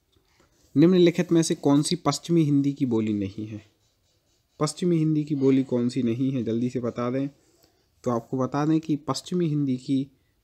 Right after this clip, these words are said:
जो बोली है वह बुंदेली तो है, ब्रज भी है, कन्नौजी भी है, बघेली नहीं है।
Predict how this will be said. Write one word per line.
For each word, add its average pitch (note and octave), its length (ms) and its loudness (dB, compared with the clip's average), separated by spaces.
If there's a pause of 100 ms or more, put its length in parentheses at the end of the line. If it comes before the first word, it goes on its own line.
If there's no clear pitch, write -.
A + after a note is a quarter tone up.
जो A2+ 420 0 (460)
बोली A#2+ 380 0
है C#3+ 200 0
वह C#3 160 2
बुंदेली B2 560 2
तो C3 140 0
है, C#3 180 0
ब्रज A#2+ 320 -2
भी C3+ 160 0
है, C#3+ 120 -2
कन्नौजी A#2+ 560 -2
भी A2+ 140 0
है, G#2 120 -8
बघेली C3 560 0
नहीं G2+ 260 -4
है। G2 120 -10